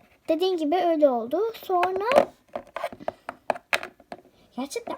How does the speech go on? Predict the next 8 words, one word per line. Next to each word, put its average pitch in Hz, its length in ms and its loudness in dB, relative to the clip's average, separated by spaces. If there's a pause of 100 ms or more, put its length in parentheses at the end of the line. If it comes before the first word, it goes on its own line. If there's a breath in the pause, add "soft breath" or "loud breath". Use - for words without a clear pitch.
arkadaşına 302 540 -2
suç - 260 -8
atmak 554 360 -8
nedir 640 360 0
yahu? 339 400 2 (1120 loud breath)
Sonra 427 280 0
öğretmenin 440 640 -4
kafasına 285 640 -2